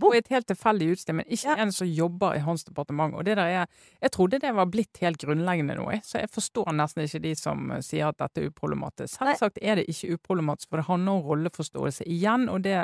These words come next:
Speaker 1: eh, påvirker tillit. Eh, og det i det hele tatt for kvinner i det departementet å få en følelse av at, «Å ja, vi har en sjef som faktisk kan bli»,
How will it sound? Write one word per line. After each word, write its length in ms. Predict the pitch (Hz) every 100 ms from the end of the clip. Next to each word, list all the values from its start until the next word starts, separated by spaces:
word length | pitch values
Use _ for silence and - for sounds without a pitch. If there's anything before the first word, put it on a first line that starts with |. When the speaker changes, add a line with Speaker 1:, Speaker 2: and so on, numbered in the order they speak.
| -
Speaker 1:
eh, 180 | 147 156
påvirker 540 | - 185 160 147 - -
tillit. 380 | - 202 254 - _ _ - _ _ _
Eh, 200 | 175 190
og 160 | 185 202
det 340 | 208 170 -
i 80 | 165
det 100 | 170
hele 120 | 180
tatt 220 | - 190
for 140 | - 165
kvinner 460 | - 170 175 185 160
i 40 |
det 160 | 156 151
departementet 800 | 147 143 - 151 151 139 131 -
å 300 | 156 143 143
få 260 | - 175
en 100 | 139
følelse 380 | 139 139 147 151
av 200 | 156 143
at, 120 | 139 -
«Å 120 | - 269
ja, 120 | 208
vi 140 | 156
har 120 | 190 160
en 80 |
sjef 240 | 180 185 -
som 120 | 147
faktisk 400 | - 156 143 -
kan 160 | 143 143
bli», 320 | 151 135